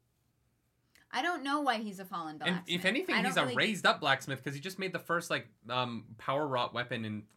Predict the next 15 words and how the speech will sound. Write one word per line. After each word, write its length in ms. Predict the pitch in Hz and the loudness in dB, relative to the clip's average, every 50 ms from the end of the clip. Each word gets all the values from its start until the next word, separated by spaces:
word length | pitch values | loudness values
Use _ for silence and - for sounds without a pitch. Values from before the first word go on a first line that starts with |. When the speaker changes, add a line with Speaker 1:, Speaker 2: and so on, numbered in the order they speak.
| _ - | _ -10
Speaker 2:
like, 200 | 117 120 113 113 | -8 -8 -8 -6
ten 160 | - 131 127 123 | -8 -8 -4 -4
thousand 240 | 127 120 110 117 123 | -4 -4 -4 -6 -10
years. 140 | 139 - - - | -10 -12 -10 -8
Speaker 1:
Yeah, 420 | 208 220 277 269 247 226 208 196 - - | -2 2 4 4 6 8 6 6 6 6
I'm, 220 | 226 254 262 269 | 4 4 4 2
I'm 220 | - 247 269 269 285 | 2 2 2 2 2
not 240 | 311 311 269 - | 2 2 0 0
really 260 | 226 233 233 240 240 233 | -2 -4 -4 -4 -4 -6
sure 280 | - - 226 220 214 | -6 -8 -8 -8 -8
why 260 | 208 202 196 196 196 196 | -4 0 0 0 0 -2
he's 560 | 202 190 - 196 185 180 175 - - - - _ _ _ | -8 -12 -12 -12 -12 -12 -14 -14 -18 -20 -20 _ _ _
referred 340 | 180 190 190 - 190 190 185 | -14 -14 -10 -8 -10 -8 -8
to 100 | 220 - | -10 -8
as 380 | - 180 180 175 185 180 - | -6 -6 -6 -6 -8 -12 -16